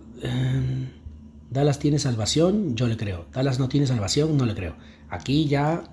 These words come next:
pues, este, a posteriori de, eh, el audio que le ha filtrado a Delots, pues, ¿no?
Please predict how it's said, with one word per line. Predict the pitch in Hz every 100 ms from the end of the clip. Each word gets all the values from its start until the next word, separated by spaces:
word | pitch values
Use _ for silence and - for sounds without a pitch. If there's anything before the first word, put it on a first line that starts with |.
| -
pues, | - -
este, | 104 - 95
a | -
posteriori | 107 - 117 113 151 175 220 -
de, | 104 120 127 131
eh, | 127 - 110
el | 101
audio | 110 120 117
que | 110
le |
ha | 104
filtrado | 110 110 104
a |
Delots, | 104 95 82
pues, | - 85
¿no? | 113 175